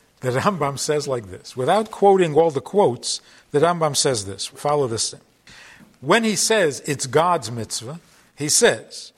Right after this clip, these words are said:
"What is God's mitzvah? It saves us from groping in the dark." Who needs to be saved from groping in the dark?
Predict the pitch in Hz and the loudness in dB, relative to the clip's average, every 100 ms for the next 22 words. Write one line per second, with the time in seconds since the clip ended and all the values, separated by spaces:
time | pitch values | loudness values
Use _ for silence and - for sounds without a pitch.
0 | _ _ _ - 127 165 185 127 151 151 | _ _ _ -6 2 4 4 2 2 2
1 | 120 110 104 - 131 190 - _ _ - | 2 -4 -6 -6 -8 -10 -14 _ _ -2
2 | 160 - - - - - 208 254 247 151 | -2 -2 -4 0 2 4 4 2 0 -2
3 | 127 139 151 - - - - 160 123 165 | 0 0 -2 -6 -12 -8 -4 -2 0 2
4 | 202 185 165 151 139 123 101 - - - | 2 -2 -4 -4 -2 -2 -4 -10 -20 -20
5 | _ _ _ _ _ _ _ _ _ _ | _ _ _ _ _ _ _ _ _ _
6 | _ _ - 190 180 175 - - 131 127 | _ _ -6 -4 -4 -6 -8 -10 -10 -6
7 | - 143 131 117 - 110 104 117 117 107 | -4 -2 -2 -6 -10 -10 -6 -6 -8 -10
8 | 101 95 98 - _ | -10 -12 -12 -14 _